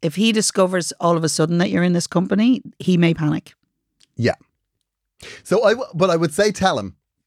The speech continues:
Speaker 1: Oh, yeah, tell
Speaker 2: I
Speaker 1: him.
Speaker 2: would just, uh, like, tell him.
Speaker 1: Be straight with him
Speaker 2: Be
Speaker 1: and
Speaker 2: straight.
Speaker 1: be discreet.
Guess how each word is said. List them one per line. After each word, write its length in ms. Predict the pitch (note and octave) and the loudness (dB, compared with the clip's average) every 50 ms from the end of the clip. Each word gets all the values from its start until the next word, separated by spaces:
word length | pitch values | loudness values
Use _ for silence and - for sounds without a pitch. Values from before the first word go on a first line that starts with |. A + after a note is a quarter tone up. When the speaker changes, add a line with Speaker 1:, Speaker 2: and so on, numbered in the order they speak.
| _ _ _ _ _ _ _ _ _ _ _ _ - | _ _ _ _ _ _ _ _ _ _ _ _ 2
Speaker 1:
Oh, 80 | C4 | 2
yeah, 160 | E4+ D#4 - | 2 2 0
tell 160 | - - E4+ C#3 | 0 0 0 2
Speaker 2:
I 40 | |
Speaker 1:
him. 60 | C#3 C#3 | 2 2
Speaker 2:
would 120 | C#3+ C3+ | 2 0
just, 280 | - D3 C3 - - - _ _ _ - | 0 -2 -4 -6 -10 -20 _ _ _ -6
uh, 60 | B2+ | -2
like, 260 | A#2 A2+ G#2 - - | -2 -2 -2 -4 -10
tell 280 | - - D3 D3 D3+ E3+ | -6 -2 0 0 2 0
him. 200 | F#3+ G#3 F#3+ - _ _ _ _ _ _ _ _ _ _ _ _ _ - | -2 -4 -6 -10 _ _ _ _ _ _ _ _ _ _ _ _ _ -4
Speaker 1:
Be 120 | G#3 A3 | -2 -2
straight 300 | - - G#3 F#3 F3 - | 0 0 0 0 0 0
with 100 | E3 E3+ | 0 -2
him 180 | F3 G3+ C4 B3+ | 0 0 -2 -4
Speaker 2:
Be 40 | - _ _ - | -6 _ _ 0
Speaker 1:
and 160 | - - F3 | 2 2 2
Speaker 2:
straight. 180 | D#3 F#3+ B2+ B2 | 2 2 2 2
Speaker 1:
be 40 | B2+ | 2
discreet. 540 | C3 - - - E3 D3+ C#3 - - - | 0 0 0 0 0 0 -2 -4 -8 -16